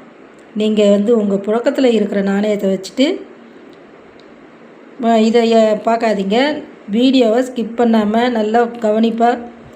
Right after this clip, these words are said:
உற்று கவனிச்சு கேளுங்க. சரிங்களா? இது வந்து அன்சர்க்குலேட்டட் நாணயம். ப்ரூஃப் செட்ல இருக்கக்கூடிய இந்த நாணயம் தான் ஐயாயிரம் ரூபாய். இப்போ நாம பார்க்க போறது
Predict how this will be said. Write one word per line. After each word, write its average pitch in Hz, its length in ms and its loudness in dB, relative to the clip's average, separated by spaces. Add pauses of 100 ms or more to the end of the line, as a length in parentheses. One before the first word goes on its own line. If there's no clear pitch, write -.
(120)
உற்று 240 420 -8
கவனிச்சு 220 480 0
கேளுங்க. 196 420 -2 (140)
சரிங்களா? 214 480 -2 (720)
இது 214 180 0
வந்து 220 300 2
அன்சர்க்குலேட்டட் 220 880 0
நாணயம். 196 580 -2
ப்ரூஃப் 240 300 0
செட்ல 208 180 -2
இருக்கக்கூடிய 196 640 0
இந்த 190 180 -4
நாணயம் 196 420 -2
தான் 226 140 -2
ஐயாயிரம் 185 480 -4
ரூபாய். 175 300 -6 (840)
இப்போ 233 240 -4
நாம 226 280 0
பார்க்க 220 440 -2
போறது 202 420 -4